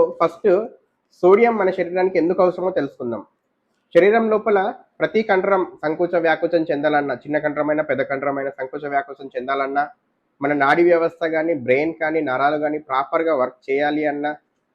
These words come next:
ముఖ్యంగా మన శరీరం లోపల ఫ్లూయిడ్ స్టేటస్‌ని మెయింటైన్ చేయాలన్నా సోడియం అనేది చాలా ఇంపార్టెంట్. So, నాకు బీపీ ఉన్నది, బీపీ ఉన్నది కాబట్టి నేను సోడియం ఉప్పు తక్కువ చేస్తాను అంటే ఏం జరుగుతుంది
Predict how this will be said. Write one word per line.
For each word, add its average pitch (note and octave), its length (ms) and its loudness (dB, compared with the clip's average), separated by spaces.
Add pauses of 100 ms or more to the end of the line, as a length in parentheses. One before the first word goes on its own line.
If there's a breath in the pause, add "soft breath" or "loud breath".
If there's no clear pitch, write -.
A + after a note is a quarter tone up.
(120)
ముఖ్యంగా F3 400 0
మన E3+ 160 2
శరీరం E3+ 300 0
లోపల E3+ 260 0 (100)
ఫ్లూయిడ్ F3 340 4
స్టేటస్‌ని D#3+ 460 -6
మెయింటైన్ D3 380 -2
చేయాలన్నా C#3 560 0 (560)
సోడియం D#3+ 260 6
అనేది D#3 200 0 (100)
చాలా C#3+ 200 2 (140)
ఇంపార్టెంట్. B2+ 580 -4 (460)
So, - 20 2 (120)
నాకు F3 160 2 (100)
బీపీ F#3+ 380 2
ఉన్నది, F3 300 2 (420)
బీపీ E3+ 240 2
ఉన్నది E3+ 320 4
కాబట్టి D#3+ 380 0
నేను D#3 200 0
సోడియం D#3+ 280 2 (120)
ఉప్పు F3 260 -8
తక్కువ F3 300 -2
చేస్తాను E3 400 2 (140)
అంటే D3 220 0 (540)
ఏం E3+ 160 6
జరుగుతుంది F3+ 460 2